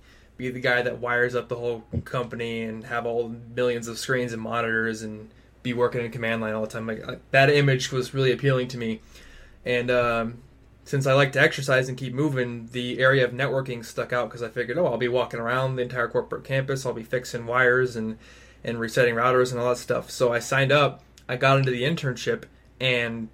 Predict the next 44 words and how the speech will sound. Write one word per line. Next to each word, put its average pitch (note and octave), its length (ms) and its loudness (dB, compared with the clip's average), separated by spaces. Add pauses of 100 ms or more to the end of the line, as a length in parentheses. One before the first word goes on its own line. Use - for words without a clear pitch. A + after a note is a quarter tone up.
(140)
turns B2+ 360 0
out C#3+ 420 6 (520)
it C#3+ 120 2
was C3+ 220 -2
just C3 180 -6
sitting C3 240 0
in B2+ 80 -2
a A#2+ 60 -4
cubicle A#2 640 -4 (140)
eight B2+ 160 0
hours B2+ 300 0
a B2+ 60 -6
day A#2+ 440 4 (380)
at B2 140 0
a B2 60 2
laptop, C3 600 0 (120)
just, A#2+ 360 -10 (160)
you A#2+ 100 -10
know, A2 280 -8 (360)
closing B2 400 -2
entries B2+ 280 -4
in A#2+ 80 -4
a A2+ 40 -4
firewall, A2+ 720 0
nothing C3+ 360 -4
that B2 140 -2
ever B2 160 -2
needs A#2+ 280 -12
to A2+ 440 -8 (220)
be A#2+ 100 -14
done A#2 440 -6 (720)
on A#2+ 220 -8
site. B2 260 -2
You A#2+ 80 -10
just A#2+ 220 -8
sit B2 160 -6
there A#2 180 -4
and A#2 80 -8
you A2+ 80 -12
do A#2 140 -4
it A#2 120 -6
from B2 120 -14
your A2 100 -8
computer. A2+ 480 -6